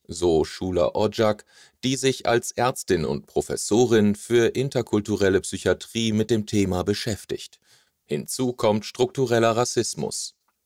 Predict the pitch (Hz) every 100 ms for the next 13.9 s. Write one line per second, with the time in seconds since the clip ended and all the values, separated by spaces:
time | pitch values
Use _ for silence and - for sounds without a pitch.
0 | _ - 135 - - 76 90 82 78 -
1 | 101 - 95 87 82 92 - 98 - 95
2 | 95 101 101 110 117 - 95 98 90 98
3 | 110 101 101 107 107 104 - 110 120 117
4 | 127 95 76 - 64 - - _ _ _
5 | _ _ _ _ _ _ _ - 131 -
6 | 202 - - - 131 139 - 135 127 123
7 | 131 127 82 65 80 80 98 104 101 104
8 | 110 - 123 - 131 143 - 62 - -
9 | 107 - 92 - 110 117 113 113 110 80
10 | - - _ _ - 80 71 69 - 82
11 | 90 98 104 - 76 - _ _ _ _
12 | - _ - 101 110 - - 87 87 -
13 | 67 73 71 - 101 107 107 104